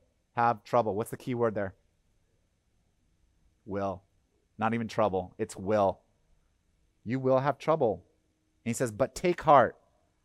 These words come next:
I have overcome the world."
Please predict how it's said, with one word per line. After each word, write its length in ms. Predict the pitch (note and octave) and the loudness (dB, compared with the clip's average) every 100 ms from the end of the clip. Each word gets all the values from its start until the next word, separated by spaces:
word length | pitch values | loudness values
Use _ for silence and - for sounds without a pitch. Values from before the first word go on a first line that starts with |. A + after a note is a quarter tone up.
| _ | _
I 220 | A#2+ C#3 | 4 6
have 240 | D3 D3 A2+ - | 4 -4 -6 0
overcome 1120 | A#2+ A#2+ C3+ C3 C3+ _ - - G2+ F#2 F#2+ _ _ _ _ _ _ _ | 0 0 -4 -6 -8 _ -8 -4 -4 -4 -12 _ _ _ _ _ _ _
the 80 | F#2+ | -8
world." 400 | G2 F2 E2 | -4 -4 -8